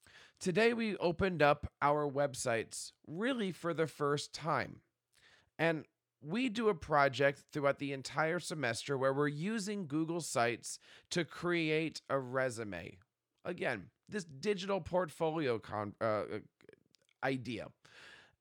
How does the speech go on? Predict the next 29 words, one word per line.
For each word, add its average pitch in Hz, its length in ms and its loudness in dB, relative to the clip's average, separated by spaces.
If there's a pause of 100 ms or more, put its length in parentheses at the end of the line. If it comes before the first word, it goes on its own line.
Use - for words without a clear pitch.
(420)
All 233 300 8
of 233 160 8
the 202 80 4
projects 185 720 2
that 160 260 6
we 151 160 0
do 156 380 2
on 147 400 2 (460)
throughout 160 380 2
the 156 80 -4
semester 139 720 0 (320)
all 170 280 10
go 170 240 2
on 143 220 4
the 151 80 -2
digital 143 420 0
portfolio. 156 920 2
I 120 160 2
create 151 680 -4
this 175 220 -6 (100)
template 180 440 -4
for 185 160 -4
the 175 100 -4
kids, 147 540 -2 (320)
and 151 120 2
I 156 120 4
leave 180 400 -2
certain 151 420 0
placeholders 143 1000 -2